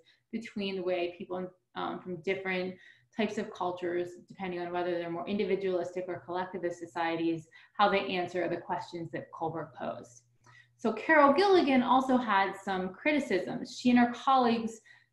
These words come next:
suggest that the ladder of moral development describes Western individualistic males more than relationship-oriented females. She challenged Kohlberg's findings, which were drawn from data collected by wealthy middle-class males,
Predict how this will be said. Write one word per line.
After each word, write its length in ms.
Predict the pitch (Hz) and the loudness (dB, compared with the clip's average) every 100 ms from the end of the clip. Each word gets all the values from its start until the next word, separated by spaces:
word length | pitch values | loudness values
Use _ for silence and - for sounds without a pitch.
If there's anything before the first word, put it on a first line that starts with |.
| _ | _
suggest 640 | - 220 - 196 196 - | -2 -2 2 2 2 0
that 160 | 202 196 | -4 -2
the 80 | 185 | 2
ladder 340 | 202 208 208 | 4 6 4
of 120 | 196 | 4
moral 200 | 202 190 | 2 0
development 500 | 196 208 214 190 196 | 0 4 4 2 -2
describes 460 | 190 - 190 175 175 - | -6 -4 0 0 0 -2
Western 400 | 208 214 233 220 | -2 0 -2 -2
individualistic 1200 | 208 202 196 196 190 185 185 - - 196 196 185 - | -2 -2 -2 0 0 2 0 -2 -6 -6 -4 -4 -4
males 580 | 185 302 269 226 208 202 - _ _ | 0 2 6 6 4 -2 -12 _ _
more 260 | 220 233 247 | 4 6 8
than 220 | 214 196 | 4 2
relationship-oriented 1120 | 196 190 208 - 220 214 - 180 175 170 170 - | 0 2 0 0 -2 -2 -6 -4 -4 -6 -10 -2
females. 560 | 285 226 185 - - _ _ _ _ | 2 2 2 -6 -12 _ _ _ _
She 240 | 240 233 | -4 -2
challenged 600 | - - 311 339 302 - | -4 0 4 6 6 2
Kohlberg's 480 | - 220 202 190 - | 0 -2 0 -2 -4
findings, 540 | 185 170 165 170 180 180 | -6 -4 -4 -6 -8 -10
which 200 | 185 190 | -10 -6
were 60 | |
drawn 380 | 180 190 190 190 | -2 0 0 -2
from 140 | 185 | -4
data 280 | 190 190 190 - | -2 0 -2 -4
collected 400 | 190 180 180 165 | -8 -6 -10 -6
by 140 | 170 | -4
wealthy 360 | 170 185 190 214 | 0 0 0 -2
middle-class 520 | 196 180 180 170 170 | -4 -4 -4 -4 -4
males, 480 | 226 285 240 190 190 | -2 2 4 2 -2